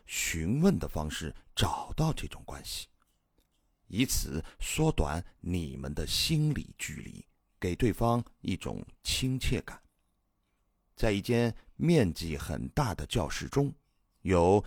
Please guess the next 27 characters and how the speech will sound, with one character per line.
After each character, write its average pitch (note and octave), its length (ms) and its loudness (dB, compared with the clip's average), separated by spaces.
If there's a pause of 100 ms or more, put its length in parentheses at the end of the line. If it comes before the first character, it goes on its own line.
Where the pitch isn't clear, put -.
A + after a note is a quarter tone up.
(160)
一 F#3+ 340 8
百 - 320 0
多 D#2+ 140 -2
位 D2+ 160 -2
复 - 180 -8
旦 C#2+ 180 -6
大 D#2 160 -6
学 - 180 -10
的 - 100 -12
学 - 300 -8
生。 C#2 140 -10 (1120)
里 G#2 220 2
根 F#3+ 160 6
总 B2 200 2
统 D#2 340 2
为 G#2 80 6
了 E2 100 4
拉 G#2+ 220 2
近 F2+ 240 -2
和 - 220 -6
他 E3+ 280 4
们 G2+ 160 2
之 D#2 140 -6
间 D#2 160 -4
的 C#2+ 100 -10
关 C#2 220 -8
系， - 220 -8